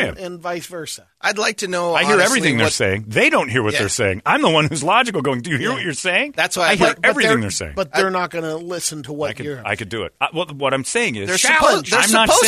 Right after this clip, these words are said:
Speaker 2: saying,
Speaker 3: to listen.
Speaker 2: I'm not saying it's a ninety percent
Speaker 1: Yeah.
Speaker 2: chance. I'm saying the odds are better at my front door that I could talk them out of it before they could talk me into it. And not because I'm
Speaker 1: Yeah.
Speaker 2: not listening.
Speaker 1: You're
Speaker 2: It's because
Speaker 1: a
Speaker 2: I am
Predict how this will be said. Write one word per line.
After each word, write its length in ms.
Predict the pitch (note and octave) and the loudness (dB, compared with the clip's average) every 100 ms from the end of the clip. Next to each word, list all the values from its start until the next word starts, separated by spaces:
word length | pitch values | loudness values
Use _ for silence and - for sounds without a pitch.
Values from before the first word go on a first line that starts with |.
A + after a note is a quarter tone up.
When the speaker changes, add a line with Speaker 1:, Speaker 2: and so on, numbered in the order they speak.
| G#3 | 4
Speaker 2:
saying, 80 | E3+ | 4
Speaker 3:
to 60 | |
listen. 260 | F#3+ D#3+ D#3 | 2 2 0
Speaker 2:
I'm 60 | F#3+ | 0
not 160 | F3 | -2
saying 160 | G3 F3+ | -2 -4
it's 120 | C3+ | -4
a 40 | |
ninety 400 | B2 C3 C#3 B2 | -4 -2 -4 -4
percent 520 | G#2+ G#2 - - C3 - - | -6 -8 -6 -6 -6 -8 -6
Speaker 1:
Yeah. 140 | F#3 | -4
Speaker 2:
chance. 260 | F#3 G#2 - | -4 -4 -2
I'm 140 | C3 | -2
saying 240 | - C3+ A2 | 0 -2 -2
the 180 | B2 - | -6 -4
odds 560 | E3 E3+ F#2+ B2+ - - _ _ _ - | -2 -2 -4 -10 -16 -20 _ _ _ -4
are 140 | B2 | -4
better 520 | A#2+ F3 F3+ G#2 G2+ _ _ _ _ _ | 0 2 2 0 -10 _ _ _ _ _
at 140 | A#2+ | -4
my 240 | B2 B2 D#3 | -2 -2 -2
front 320 | - D#3 D3 | -2 -4 -2
door 280 | D3+ G#2+ G#2+ | -4 -2 -4
that 140 | A#2+ | -2
I 60 | B2+ | -2
could 100 | A#2 | 0
talk 220 | C#3+ C3 | 0 0
them 160 | C3 B2 | 0 2
out 140 | B2 | 2
of 60 | G#2 | 0
it 80 | G#2+ | -8
before 200 | G#2+ A2+ | -6 -6
they 80 | |
could 120 | G2+ F2+ | -6 -2
talk 180 | A2+ A#2 | -4 -2
me 140 | G2 | -8
into 180 | F#2 - | -10 -16
it. 80 | _ _ _ _ _ | _ _ _ _ _
And 100 | A#2+ | -4
not 120 | F3+ | -4
because 180 | A3 A3 | -2 0
I'm 40 | |
Speaker 1:
Yeah. 120 | A3 A3+ | 2 4
Speaker 2:
not 80 | A3+ | 4
listening. 360 | B3+ A#2 G2 | 0 -2 -4
Speaker 1:
You're 120 | G#3 | 0
Speaker 2:
It's 60 | D4+ | 0
because 160 | - | 2
Speaker 1:
a 40 | |
Speaker 2:
I 20 | |
am 40 | D#3 | 2